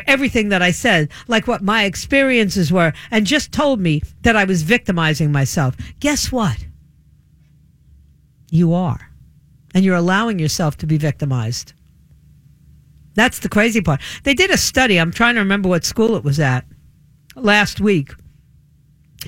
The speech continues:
They did a study where they asked white students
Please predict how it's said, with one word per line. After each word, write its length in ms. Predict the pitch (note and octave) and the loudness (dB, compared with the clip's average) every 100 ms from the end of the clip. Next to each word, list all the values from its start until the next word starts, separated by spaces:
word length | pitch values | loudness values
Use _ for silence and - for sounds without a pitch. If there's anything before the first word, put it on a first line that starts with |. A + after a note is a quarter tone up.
| - - - | -18 -18 -2
They 120 | G#3 | 0
did 180 | F3+ D4+ | 2 0
a 80 | D#4 | -2
study 400 | - A3 F#3 F#3+ | 0 2 2 0
where 200 | G3 G3+ | 0 2
they 240 | F#3 F#3 | 0 -2
asked 600 | A3+ B3 D#4 C#4 - - - _ _ _ - | 0 2 2 -2 -8 -16 -20 _ _ _ -2
white 360 | G3 C#4 D4+ | 2 2 0
students 800 | - - B3 E3+ C#3 D3+ - - | -8 -2 0 2 0 -4 -10 -20